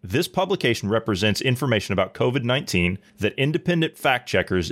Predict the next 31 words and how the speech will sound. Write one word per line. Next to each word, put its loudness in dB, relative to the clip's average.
deemed 2
false." 0
I'm 2
sure 0
those 0
are -2
legitimate 0
fact 0
checkers 0
from 0
the 4
New 4
York 2
Times 0
and 2
Newsweek 0
and 0
U 2
S 0
A 4
Today 0
and -2
C 0
N 4
N 0
and -2
all 2
the -2
rest 0
of 0
them. -4